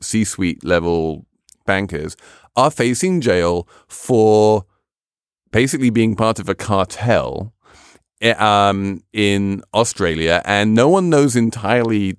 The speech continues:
what they're being charged with because in Australia, it's not like in the U S where the, where the charges become public immediately.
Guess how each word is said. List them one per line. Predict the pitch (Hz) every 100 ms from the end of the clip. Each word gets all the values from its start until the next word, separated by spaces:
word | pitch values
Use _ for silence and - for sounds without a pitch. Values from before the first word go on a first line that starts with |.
| -
what | 104 104 -
they're | 98
being | 98 92 98
charged | 95 95 98
with | 113 101
because | 98 98 90
in | 95
Australia, | 90 - 98 95 92
it's | 82 92
not | -
like | 87 90
in | 92
the |
U | 87 90
S | 87 -
where | 90 85
the, | 85 85 - _ -
where | 82
the | 80 80 - -
charges | 95 90 82
become | 90 85
public | 85 85 85
immediately. | 90 180 175 143 139